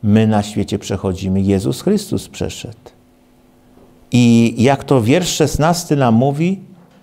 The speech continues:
że ujmuje się za potomstwem Abrahama. A potomstwo Abrahama według biblijnego znaczenia to kto? Czy tylko Żydzi? To w ogóle ludzie wierzący, prawda?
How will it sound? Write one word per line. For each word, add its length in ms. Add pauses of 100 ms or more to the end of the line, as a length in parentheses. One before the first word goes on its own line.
(600)
że 200
ujmuje 580
się 200
za 140
potomstwem 680
Abrahama. 760 (320)
A 60
potomstwo 580
Abrahama 560
według 340
biblijnego 760 (340)
znaczenia 580
to 160
kto? 420 (1200)
Czy 140
tylko 380
Żydzi? 440 (2500)
To 80
w 80
ogóle 240
ludzie 280
wierzący, 520
prawda? 440